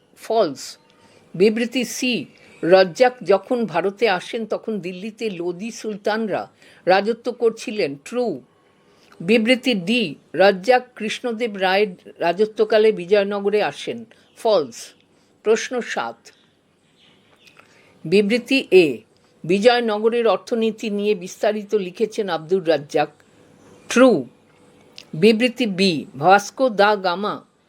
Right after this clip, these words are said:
চতুর্দশ শতকের শেষে, শতকের শেষে, আবার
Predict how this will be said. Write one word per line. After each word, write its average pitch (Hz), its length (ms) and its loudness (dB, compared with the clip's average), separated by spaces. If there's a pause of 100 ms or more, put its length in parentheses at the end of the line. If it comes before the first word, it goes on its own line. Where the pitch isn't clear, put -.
(180)
চতুর্দশ 208 540 -4
শতকের 214 540 -6
শেষে, 208 420 -6
শতকের 208 560 -2
শেষে, 190 520 -4 (1500)
আবার 180 240 4